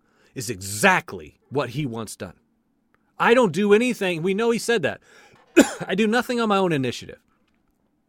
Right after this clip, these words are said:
I don't do anything because I had a good idea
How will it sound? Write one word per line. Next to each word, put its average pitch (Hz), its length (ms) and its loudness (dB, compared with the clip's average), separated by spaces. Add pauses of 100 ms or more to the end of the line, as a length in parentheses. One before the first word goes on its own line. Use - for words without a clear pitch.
(200)
I 160 80 -2
don't 214 140 2
do 247 160 4
anything 226 360 2
because 196 260 0
I 185 100 2
had 180 120 0
a 151 40 -2
good 165 200 0
idea 143 500 0